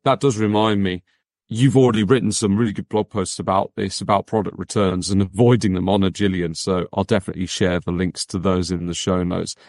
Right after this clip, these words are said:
and any others that are relevant here. So to everybody listening, E S D and E S D testing, it's a must if you're bringing, uh, electronic products to market.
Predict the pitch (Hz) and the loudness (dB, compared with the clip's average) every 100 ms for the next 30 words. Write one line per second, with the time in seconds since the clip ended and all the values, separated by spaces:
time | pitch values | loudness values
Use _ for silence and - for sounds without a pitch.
0 | - 104 92 95 95 98 92 85 - 87 | -2 2 4 4 4 4 0 -4 -6 -6
1 | 85 - 98 90 87 _ _ _ 92 101 | -6 -2 0 0 -4 _ _ _ 0 2
2 | 101 87 95 92 - - _ _ 110 113 | 2 2 0 -2 -6 -20 _ _ 2 2
3 | 85 - _ _ _ _ - - 110 135 | 2 -6 _ _ _ _ -4 2 2 2
4 | 135 _ 143 139 143 135 135 - 151 175 | -2 _ 0 4 4 4 4 2 -2 -2
5 | 170 _ _ 151 165 143 - 156 165 208 | -4 _ _ 0 2 0 0 2 2 0
6 | - 139 139 - 156 147 - 160 - 165 | -4 -4 -4 -2 -2 -2 -2 -4 0 -2
7 | - - 196 208 - _ _ _ 120 131 | -2 0 0 0 -8 _ _ _ -4 0
8 | 139 143 - 147 - 135 147 147 143 139 | 2 2 2 0 -2 0 2 2 0 0
9 | 143 139 135 139 143 - 151 143 156 - | 0 0 -2 -4 -6 -4 -4 -4 -8 -10
10 | - - 156 147 147 - - - - 156 | -16 -4 0 2 0 -6 -12 -6 2 6
11 | 156 - 139 143 156 190 196 196 165 160 | 6 4 0 2 2 2 2 2 2 0